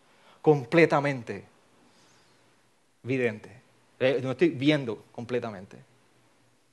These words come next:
La pregunta que yo te hago, ¿te has sentido así en ocasiones? Tú puedes decir que la fe cristiana en un momento dado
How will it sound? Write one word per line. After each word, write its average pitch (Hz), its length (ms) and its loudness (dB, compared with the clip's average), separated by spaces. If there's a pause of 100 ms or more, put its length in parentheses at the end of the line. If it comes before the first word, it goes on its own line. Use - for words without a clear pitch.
(2250)
La 123 140 0
pregunta 156 340 2
que 175 80 2
yo 175 100 6
te 175 80 6
hago, 135 360 6 (720)
¿te 127 100 0
has - 80 -8
sentido 156 400 -2
así 151 160 -6
en 147 60 -6
ocasiones? 131 560 -8 (1200)
Tú 139 100 -12
puedes 139 220 -2
decir 143 260 -4
que 135 140 -6
la 120 100 -2
fe 131 220 -8
cristiana 139 380 -8
en 139 40 -10
un 135 80 -10
momento 131 300 -10
dado 123 320 -4